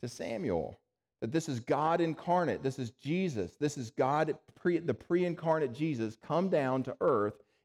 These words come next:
in the tabernacle, having a conversation, standing in front of Samuel. Um,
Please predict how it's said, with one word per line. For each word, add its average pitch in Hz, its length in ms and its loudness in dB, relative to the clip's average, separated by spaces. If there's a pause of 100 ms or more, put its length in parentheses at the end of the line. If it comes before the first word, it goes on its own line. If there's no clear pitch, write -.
(140)
in 185 140 2
the 185 100 2
tabernacle, 120 800 0
having 117 320 -2
a 92 60 -6
conversation, 143 880 -2
standing 104 640 -2 (300)
in 110 80 -2
front 127 360 0
of 107 140 -2
Samuel. 113 600 0 (540)
Um, 131 220 2